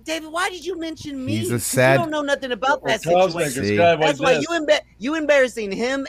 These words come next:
Speaker 1: and you embarrassing all the people in his chat 'cause they know the truth and he knows
Speaker 3: What,
Speaker 1: the
Speaker 3: what,
Speaker 1: truth.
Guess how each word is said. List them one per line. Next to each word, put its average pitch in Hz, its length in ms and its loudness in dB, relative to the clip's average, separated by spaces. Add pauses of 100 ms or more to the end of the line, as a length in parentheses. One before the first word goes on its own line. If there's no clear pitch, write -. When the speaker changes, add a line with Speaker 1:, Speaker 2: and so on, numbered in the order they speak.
Speaker 1:
and 233 260 -2
you 220 140 -4
embarrassing 190 600 -4 (140)
all 180 160 0
the 170 80 -8
people 175 300 -10
in 165 80 -8
his 151 160 -12
chat 180 260 -6
'cause 147 140 -14
they 226 160 0
know 190 240 -2
the 127 100 -12
truth 113 340 -16
and 139 80 -12
he 170 140 -8
knows 147 220 -4
Speaker 3:
What, - 140 -8
Speaker 1:
the 131 60 -10
Speaker 3:
what, 131 80 -2
Speaker 1:
truth. 131 120 -10